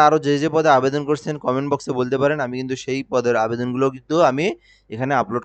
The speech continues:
করে দেব। উম, এবং আমি পাশাপাশি জব রিলেটেড সকল ধরনের ভিডিও দিয়ে থাকি এবং আবেদনের প্রসেসগুলো আমি এখানে সুন্দরভাবে আমার এই চ্যানেলে দিয়ে থাকি। সাবস্ক্রাইব করে রাখতে পারেন, আহ, বেল আইকনটা বাজায় রাখতে পারবেন এবং আপনারা এটাতে যারা আবে-,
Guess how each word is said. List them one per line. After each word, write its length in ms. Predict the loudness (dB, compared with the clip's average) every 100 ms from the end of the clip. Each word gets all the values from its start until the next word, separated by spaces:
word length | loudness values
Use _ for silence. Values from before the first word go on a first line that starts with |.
| 0
করে 160 | 0 0 -4 _ _ -6
দেব। 140 | -4 -4 -6 _ _ -10
উম, 240 | -6 -2 2
এবং 120 | 2 4
আমি 160 | 2 2
পাশাপাশি 580 | 0 0 -2 -2 -4 -2
জব 240 | 0 0 0
রিলেটেড 320 | -2 -2 -4
সকল 260 | -4 -4 -2
ধরনের 220 | -2 -2
ভিডিও 320 | -4 0 0 0 -2
দিয়ে 120 | -4
থাকি 280 | -4 -4 -4 -2
এবং 120 | -2
আবেদনের 440 | -2 -2 -2 -4 -6
প্রসেসগুলো 480 | -8 -10 -8 0 0
আমি 200 | 2 -2
এখানে 200 | -6 -6 -8
সুন্দরভাবে 500 | -8 -8 -6 -2 0
আমার 200 | 0 0 -4
এই 60 |
চ্যানেলে 320 | -6 -8 -8 -6
দিয়ে 120 | -4 -4
থাকি। 180 | -4 -6 -8 _ _ _
সাবস্ক্রাইব 380 | -4 -4 -4 -2
করে 160 | 2 2
রাখতে 220 | 2 0
পারেন, 260 | 2 2 2
আহ, 680 | -6 _ _ 0 2 2 2
বেল 160 | 0 0
আইকনটা 280 | -2 0 2
বাজায় 240 | 2 2
রাখতে 240 | 0 0
পারবেন 380 | 0 0 0 -4 -10 _ _
এবং 240 | -2 2 2
আপনারা 340 | 2 0 2
এটাতে 280 | 2 0 -4
যারা 220 | -2 2 4 2
আবে-, 260 | 2 -2